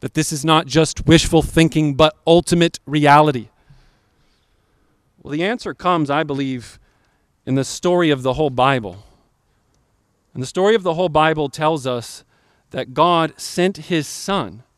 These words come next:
into the world to save and deliver people from death. Did you see that in our psalm? "Save me from death. I will, in the future, I will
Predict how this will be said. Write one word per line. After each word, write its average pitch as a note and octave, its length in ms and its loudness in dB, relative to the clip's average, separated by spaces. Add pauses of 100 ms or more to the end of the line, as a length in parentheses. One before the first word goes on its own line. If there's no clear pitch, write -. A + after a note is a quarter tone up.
(400)
into F#3+ 280 0
the F3 140 0
world D#3 580 2 (160)
to D3+ 200 -6
save D#3 680 0 (480)
and C#3+ 140 2
deliver F3 460 10
people F3+ 400 6
from F3 320 2
death. F3 440 2 (420)
Did B2 80 -12
you B2+ 60 -4
see E3+ 140 0
that F3+ 240 6 (300)
in C#3+ 60 -2
our D#3 100 2
psalm? G3+ 340 2 (380)
"Save C4 380 2
me D4 120 4
from B3+ 260 4
death. C4 420 -6 (1160)
I F#3+ 140 6
will, F#3+ 560 6 (560)
in G#3 80 4
the A#3 80 4
future, A3+ 540 6
I F3+ 140 4
will A3 400 4